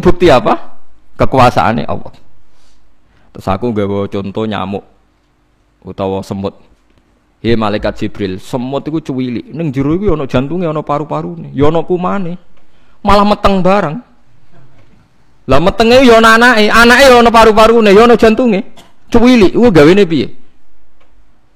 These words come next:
Mesti Jibril jawab, "Aku ya ora iso. Sing iso namung Allah." Jadi kamane nak malaikat gawe contoh kekuasaane Allah lewat gemerlapnya ciptaan langit, kowe gawe contoh semut.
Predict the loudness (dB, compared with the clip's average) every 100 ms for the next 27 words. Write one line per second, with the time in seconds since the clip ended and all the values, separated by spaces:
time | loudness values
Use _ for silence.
0 | _ _ _ -20 -20 _ _ _ _ _
1 | _ _ _ _ -6 -2 -2 0 2 0
2 | 0 0 0 0 0 -2 -6 -8 -10 _
3 | _ -20 -20 -12 -8 -2 0 0 -4 -6
4 | -8 -10 -12 -14 -20 -20 -16 -16 -18 -20
5 | _ _ _ _ _ _ _ _ _ -20
6 | -20 -20 -16 -12 -10 -8 -6 -6 -6 -6
7 | -6 -4 -6 -6 -6 -6 -8 -10 -10 -10
8 | -8 -6 -6 -6 -6 -6 -4 -4 -4 -8
9 | -8 -10 -8 -6 -6 -6 -6 -8 -10 -10
10 | -6 -6 -6 -8 -8 -12 -16 -20 _ -10
11 | -8 -6 -6 -8 -8 -8 -8 -8 -6 -6
12 | -8